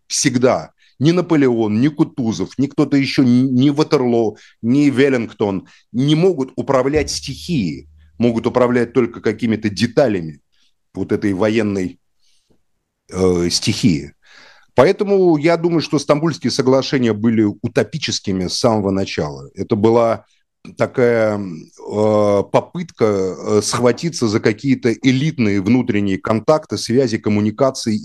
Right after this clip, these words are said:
интересы, которые, безусловно, были и остаются, на мой взгляд, в Украине, и у Москвы, и у Вашингтона, там, и у европейских стран, и у, там, у израильской какой-нибудь там элиты, понимаете,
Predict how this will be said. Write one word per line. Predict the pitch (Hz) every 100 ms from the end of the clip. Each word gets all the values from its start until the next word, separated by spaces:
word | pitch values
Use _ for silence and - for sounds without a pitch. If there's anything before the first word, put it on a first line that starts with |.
| 107
интересы, | 98 113 143 143 110 101 - - _
которые, | - - 117 107
безусловно, | 120 113 131 113 117
были | 107 135 160
и | 113 - 107
остаются, | 104 - 127 156 - 101
на | 98
мой | 98
взгляд, | 90 104 95 - _ _ _
в | - 107
Украине, | 107 117 123 151 113
и | 95 120
у | 123
Москвы, | 104 92 - 98 117 139
и | 101
у |
Вашингтона, | 92 95 95 85 - 113 123 101
там, | 92 87 85
и | 95
у | 95 95 95 92 87 - - _
европейских | 107 107 110 107 120 151 135 123 104
стран, | - 101 95 87
и | 90
у, | 92
там, | 90 85 90
у | 135
израильской | 127 117 110 123 110 - 101
какой-нибудь | 107 - 98 98 -
там | 90 92 90
элиты, | 113 104 107 104 90 - - _ -
понимаете, | 92 98 95